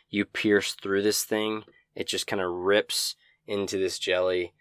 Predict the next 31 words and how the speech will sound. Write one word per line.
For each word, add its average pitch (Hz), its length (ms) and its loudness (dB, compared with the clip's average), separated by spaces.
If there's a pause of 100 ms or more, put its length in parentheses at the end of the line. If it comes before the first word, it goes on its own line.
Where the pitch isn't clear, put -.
(300)
Uh, 95 220 2
whatever 107 400 6
life, 92 460 0
life 95 320 4
eff-, - 300 -2 (240)
e-, 104 140 6 (400)
<laughs> 104 320 2 (320)
whatever 127 300 8
life 95 420 2
essence 104 340 -2
this 92 180 -8
thing 101 200 -4
had 90 220 -4
left 82 400 -2 (460)
just - 480 -4
completely 95 680 -2
disappears. 95 680 -2
You 95 140 -10
pull 92 240 -4
the 85 100 -6
dagger 90 280 0
back 87 260 -2
out, 87 260 -2 (380)
and 98 180 0
the 95 160 -4
ooze 95 460 2 (240)
sinks - 640 -2
into 95 300 -8
a 87 60 0
black 87 480 -2
puddle. 80 420 -4